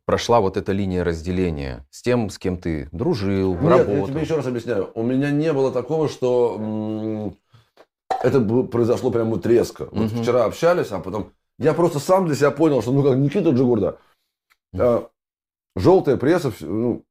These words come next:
Speaker 2: все понимают,
Speaker 1: Да.
Speaker 2: такой, ну, там, все его обливают, говорят: «Никита Джигурда великий, я не побоюсь этого слова, очень талантливый артист». Это правда.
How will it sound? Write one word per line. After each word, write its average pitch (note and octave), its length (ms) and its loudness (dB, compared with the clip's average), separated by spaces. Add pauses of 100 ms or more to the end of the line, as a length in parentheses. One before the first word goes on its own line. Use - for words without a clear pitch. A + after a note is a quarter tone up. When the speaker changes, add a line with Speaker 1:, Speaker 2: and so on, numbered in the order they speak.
(120)
Speaker 2:
все - 240 0
понимают, B2 440 0
Speaker 1:
Да. A2 60 -4
Speaker 2:
такой, B2 160 0
ну, F#2+ 300 -6
там, G2 180 -2
все - 240 2
его B2 160 4
обливают, G#2+ 340 2
говорят: E2+ 260 -6
«Никита D3+ 300 0
Джигурда A2+ 500 2 (360)
великий, A2 680 0 (580)
я G#2 160 4
не A2 80 2
побоюсь G#2 280 2
этого F#2 160 -4
слова, F2+ 300 -4 (100)
очень B2+ 380 2
талантливый G2+ 560 0
артист». E2+ 320 -8 (800)
Это F#2+ 200 2
правда. F#2+ 420 4